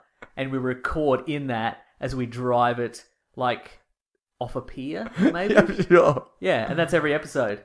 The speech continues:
Speaker 1: Absolutely.
Speaker 2: Yeah.
Speaker 1: I
Speaker 2: It'd be
Speaker 1: love
Speaker 2: like
Speaker 1: it.
Speaker 2: comedians in cars getting coffee. It's gonna be podcasters in really expensive cars recording a podcast and driving it into a river.
Speaker 1: <laughs> I love it.
Speaker 2: Or an ocean.
Speaker 1: Whatever.
Speaker 2: Whatever. Yeah.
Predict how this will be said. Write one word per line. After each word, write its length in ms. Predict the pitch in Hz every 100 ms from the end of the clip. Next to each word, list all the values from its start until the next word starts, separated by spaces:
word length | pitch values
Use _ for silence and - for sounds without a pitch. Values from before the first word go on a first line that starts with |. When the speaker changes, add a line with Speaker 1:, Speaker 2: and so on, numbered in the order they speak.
| -
Speaker 1:
Absolutely. 640 | 127 - 135 131 123 117
Speaker 2:
Yeah. 180 | 127 110
Speaker 1:
I 40 | -
Speaker 2:
It'd 80 | 127
be 60 |
Speaker 1:
love 120 | 127 127
Speaker 2:
like 160 | 185
Speaker 1:
it. 40 | 185
Speaker 2:
comedians 380 | 180 175 151
in 80 | 143
cars 300 | 131 143 127
getting 180 | 131 123
coffee. 400 | 147 123 123 120 165 -
It's 120 | 139
gonna 120 | 147
be 120 | 135
podcasters 920 | 127 147 135 151 127 123 - 123 117 - _ -
in 80 |
really 200 | 135 127
expensive 440 | 117 117 120 120 117
cars 400 | 123 113 113 113
recording 340 | 123 135 123
a 60 | 113
podcast 440 | 123 117 117 98
and 80 | 113
driving 300 | 113 110 113
it 80 | 110
into 200 | 104 117
a 60 | 113
river. 280 | 110 110 110 - -
Speaker 1:
<laughs> 160 | - - - - - - - - 156 190 180 -
I 60 |
love 280 | 127 123 117
it. 40 |
Speaker 2:
Or 240 | 170 202 262
an 80 | 233
ocean. 560 | 202 202 - 208 226
Speaker 1:
Whatever. 400 | 156 185 254 254 170
Speaker 2:
Whatever. 240 | 120 104 127
Yeah. 280 | 120 139